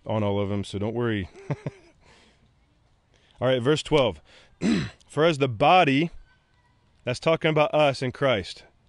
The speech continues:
"for as the body is one and has many members," that word members can be parts, or it can also mean limbs. It can be the different pieces of the body coming together, right? So,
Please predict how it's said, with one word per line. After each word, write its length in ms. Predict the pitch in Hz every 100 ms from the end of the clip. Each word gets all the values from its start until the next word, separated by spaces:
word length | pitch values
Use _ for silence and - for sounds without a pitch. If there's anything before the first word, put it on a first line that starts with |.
| _ _
"for 160 | -
as 140 | 131 135
the 80 | 123
body 380 | 160 175 156
is 120 | 131 117
one 580 | 127 190 165 113 90 - _ _ _ _ _ _ _ -
and 160 | 120 131
has 200 | 147 127
many 280 | 151 185
members," 720 | 180 185 190 131 92 - - - _ _ _ _ _ _
that 160 | 127 143
word 180 | 165 143
members 440 | 160 170 160 139
can 160 | - 135
be 140 | 127
parts, 680 | - - 156 131 - - - _ _ _ _ _ _ -
or 160 | 123
it 80 | 131
can 140 | 135
also 260 | 135 127 135
mean 300 | 131 127 120
limbs. 420 | 143 127 107 90
It 120 | 107
can 120 | - 113
be 320 | 127 120 - _ _
the 80 | 117
different 460 | 104 147 151 139
pieces 400 | - 156 156 127 123
of 220 | 143 123
the 100 | 123
body 520 | 127 139 123 110 90 _ _ _ _ _ -
coming 280 | 131 127
together, 380 | 104 107 123 101
right? 260 | 101 113 117
So, 280 | 123 127